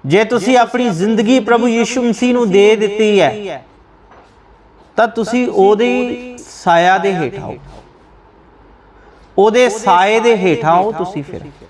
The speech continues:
ਤੁਸੀਂ ਉਹਦੀ ਕਿਰਪਾ ਦੇ ਹੇਠ ਹੋ। ਮੇਰੇ ਭਾਈ ਭੈਣੋ, ਤੁਸੀਂ ਉਹਦੀ ਸੁਰੱਖਿਆ ਦੇ ਵਿੱਚ ਹੋ। ਫਿਰ ਪਰਮੇਸ਼ਵਰ ਦੀ ਸੁਰੱਖਿਆ ਤੁਹਾਡੇ ਨਾਲ ਹੈ,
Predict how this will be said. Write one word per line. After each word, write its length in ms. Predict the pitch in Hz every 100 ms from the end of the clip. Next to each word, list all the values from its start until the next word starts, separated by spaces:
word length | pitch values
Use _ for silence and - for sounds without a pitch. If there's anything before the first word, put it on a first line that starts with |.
| - - - _ - _ _ _ _ _
ਤੁਸੀਂ 280 | 185 220 254
ਉਹਦੀ 160 | 254 247
ਕਿਰਪਾ 400 | 240 220 220 233
ਦੇ 180 | 233 214
ਹੇਠ 300 | 180 139 -
ਹੋ। 140 | 139 135 147 123 _ _ _ _ _ _ _ _ _ _ _ _ _ _ - _ _ _ _ _ _ _ _ _ _ _ _ _ _ -
ਮੇਰੇ 200 | 147 180
ਭਾਈ 280 | 185 180 147
ਭੈਣੋ, 300 | 147 165 190
ਤੁਸੀਂ 360 | 185 165 196
ਉਹਦੀ 160 | 180 180
ਸੁਰੱਖਿਆ 500 | 190 160 - - 160
ਦੇ 100 | 147
ਵਿੱਚ 300 | 135 151 147
ਹੋ। 60 | - - _ _ _ _ _ _ _ _ _ _ - - - _ - - -
ਫਿਰ 200 | 180 208
ਪਰਮੇਸ਼ਵਰ 680 | 202 208 180 196 202 226
ਦੀ 160 | 214 220
ਸੁਰੱਖਿਆ 580 | 220 175 175 - 208 202
ਤੁਹਾਡੇ 500 | 202 185 131 123 156
ਨਾਲ 400 | 139 101 101 98
ਹੈ, 240 | 95 101